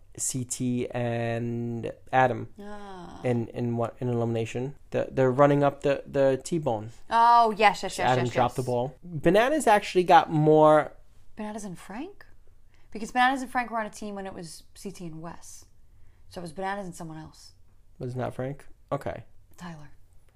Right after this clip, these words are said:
Speaker 1: Yeah.
Speaker 2: Tyler.
Speaker 1: Bananas Tyler.
Speaker 2: I was like,
Speaker 1: There you
Speaker 2: "You're
Speaker 1: go.
Speaker 2: thinking of," like, you took two team,
Speaker 1: Yeah,
Speaker 2: two
Speaker 1: yeah,
Speaker 2: season
Speaker 1: yeah,
Speaker 2: teams and
Speaker 1: yeah.
Speaker 2: put it together. But yeah.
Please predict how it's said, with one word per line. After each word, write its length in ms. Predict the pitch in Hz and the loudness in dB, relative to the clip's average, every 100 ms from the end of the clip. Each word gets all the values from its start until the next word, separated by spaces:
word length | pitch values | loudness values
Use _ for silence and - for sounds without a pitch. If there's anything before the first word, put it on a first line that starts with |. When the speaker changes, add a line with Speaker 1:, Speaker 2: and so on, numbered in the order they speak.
| - - - - - | -20 -20 -20 -20 -6
Speaker 1:
Yeah. 320 | 123 92 - - - - | -2 -2 -2 -6 -6 -8
Speaker 2:
Tyler. 320 | - 131 - - | -10 -10 -10 -2
Speaker 1:
Bananas 400 | 135 127 117 113 | 4 4 4 -2
Tyler. 180 | - 247 | 2 4
Speaker 2:
I 40 | |
was 140 | 254 | 4
like, 80 | 254 | 4
Speaker 1:
There 60 | - | 4
you 40 | |
Speaker 2:
"You're 80 | 233 | 2
Speaker 1:
go. 80 | 196 | 0
Speaker 2:
thinking 340 | 294 320 349 294 | 0 -2 -2 0
of," 120 | - - - - - | 0 2 0 -4 2
like, 200 | 302 294 | 4 4
you 160 | 262 247 | 2 0
took 280 | - 339 - - - - - - | 0 0 0 -8 -14 -14 -14 -8
two 340 | - 359 302 285 | -2 0 0 -2
team, 680 | - - 269 254 233 240 - | -4 -2 -2 -2 -4 -8 -8
Speaker 1:
Yeah, 340 | - 175 160 123 | 2 6 8 8
Speaker 2:
two 60 | |
Speaker 1:
yeah, 180 | - 120 | 4 2
Speaker 2:
season 140 | 110 - | 0 0
Speaker 1:
yeah, 120 | 196 | -2
Speaker 2:
teams 280 | 190 175 175 | -4 -6 -6
and 100 | 175 | -4
Speaker 1:
yeah. 100 | - | -4
Speaker 2:
put 60 | - | -2
it 20 | |
together. 220 | 185 165 | -2 0
But 180 | 170 180 | 0 4
yeah. 200 | 220 - | 4 4